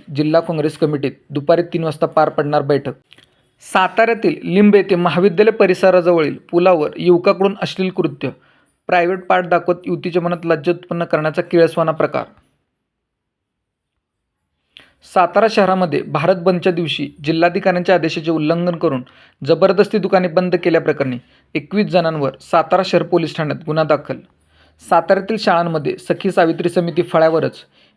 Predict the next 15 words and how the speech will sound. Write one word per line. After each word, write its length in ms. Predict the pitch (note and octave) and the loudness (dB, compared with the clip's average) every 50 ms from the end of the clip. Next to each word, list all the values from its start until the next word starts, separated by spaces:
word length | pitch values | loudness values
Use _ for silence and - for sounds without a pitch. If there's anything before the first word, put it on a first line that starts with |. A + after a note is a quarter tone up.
| _ - | _ -6
विद्यार्थिनींची 680 | C#3 D#3+ C#3+ C#3 D#3 D#3+ F3 F#3 G#3 G3+ G3 G3 F3 F#3+ | -4 -4 -2 0 0 0 2 2 2 0 0 0 -2 -2
सुरक्षा 380 | F3+ - F3 F3 F3 - F3+ D#3+ | 0 2 2 2 2 2 2 2
राम 200 | E3 E3 E3+ D#3 | 2 2 2 2
भरोसे. 500 | D#3 D3+ D3+ C#3 C#3+ - C#3 C#3+ C#3 _ _ _ _ _ - | 2 0 0 -2 -4 -8 -12 -14 -16 _ _ _ _ _ -2
प्रशासनाने 480 | - E3+ E3+ - F3+ - G3 F#3+ F#3+ | -2 -2 -2 -2 -4 -2 -2 0 2
याचा 220 | F#3+ F3+ F#3 G3 F3+ | 0 2 2 2 2
आढावा 200 | E3+ E3+ F3 F#3 | 4 4 2 2
घेऊन 380 | E3+ E3 E3+ E3 D#3+ C#3+ C3+ C3+ _ _ _ _ _ _ - | 0 -2 -2 -2 -4 -6 -8 -10 _ _ _ _ _ _ -2
योग्य 260 | D#3+ E3+ E3 D#3 F#3+ | -2 -2 0 0 -2
ती 120 | F3 G3+ G3+ | -2 -2 -2
कार्यवाही 500 | G#3 G3 F3+ E3+ F3 F3+ F3+ E3 F3 E3+ | 0 0 0 2 2 0 -2 -2 -2 0
करण्याची 420 | - F3 D#3+ D#3+ D#3 C#3+ F3+ D3+ | 0 0 0 -2 -4 -6 -6 -8
सजग 320 | - - D#3 D3+ F3 E3+ | -6 -6 -4 -2 -2 0
नागरिकांची 520 | F3+ F3+ F3 D#3+ D#3+ D#3+ E3 D#3+ - - F3 | 0 2 2 4 2 2 2 -2 -4 -4 -4
मागणी. 300 | E3 D3+ C3+ C3 B2 | -2 -2 -2 -4 -6